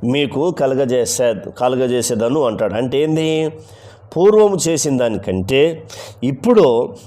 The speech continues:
నీవు నా మీద ఆధారపడ్డావు, నా వైపు చూసావు కాబట్టి వాటికంటే అధికముగా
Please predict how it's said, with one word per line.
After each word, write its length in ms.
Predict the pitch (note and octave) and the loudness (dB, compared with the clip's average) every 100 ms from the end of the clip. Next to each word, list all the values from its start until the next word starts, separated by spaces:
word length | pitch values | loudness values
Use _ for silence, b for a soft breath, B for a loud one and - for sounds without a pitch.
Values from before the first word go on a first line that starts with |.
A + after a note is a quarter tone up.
| - | -6
నీవు 280 | A#2 D#3 E3+ | -2 0 0
నా 240 | A#2+ G2+ | 0 0
మీద 220 | C3+ E3 D#3+ | 0 0 0
ఆధారపడ్డావు, 800 | G2 A2 B2+ C#3 C3 B2 C3 | 0 0 0 0 -2 -2 0
నా 180 | A#2 A2 | 0 0
వైపు 220 | C#3 C#3+ | 2 0
చూసావు 360 | A#2+ B2+ B2+ A#2+ | -2 -4 -2 0
కాబట్టి 340 | A2+ A2 A2+ | 0 -2 -2
వాటికంటే 1080 | A#2 G2+ A#2+ D3+ E3 F3 F#3 F3+ E3 F3+ E3+ | -2 -2 -2 -2 -2 -4 -4 -4 -4 -2 0
అధికముగా 1080 | - A2+ B2 E3 F3 E3+ E3+ D#3+ A#2 A#2 | 0 -2 -2 -2 -2 0 2 2 2 0